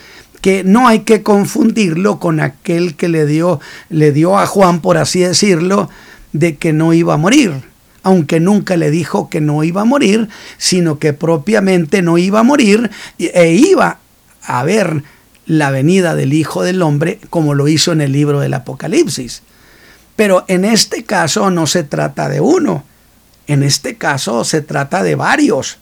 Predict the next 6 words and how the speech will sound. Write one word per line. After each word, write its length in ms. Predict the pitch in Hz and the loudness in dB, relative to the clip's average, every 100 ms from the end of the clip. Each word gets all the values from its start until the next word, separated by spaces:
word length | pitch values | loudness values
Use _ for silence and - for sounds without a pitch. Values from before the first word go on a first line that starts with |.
| _ _ _ _ _ _ _ _ _ | _ _ _ _ _ _ _ _ _
Porque 400 | 180 170 139 202 | 0 0 -4 -4
dice, 440 | 190 196 185 208 | -2 0 -2 -6
"De 260 | 202 170 190 | -6 -4 -2
cierto 880 | - - 247 277 240 196 240 247 285 | 0 -2 -2 -4 -6 -8 -6 -6 -6
os 300 | 233 240 196 | -6 -6 -6
digo, 420 | 185 208 170 143 | -4 -4 -4 -10